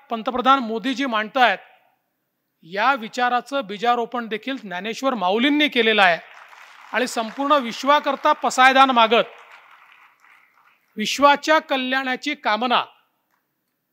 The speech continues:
आणि म्हणूनच मराठी माणसाच्या जाणीवा विस्तारल्या,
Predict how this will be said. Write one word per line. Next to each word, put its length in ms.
आणि 120
म्हणूनच 520
मराठी 520
माणसाच्या 640
जाणीवा 460
विस्तारल्या, 680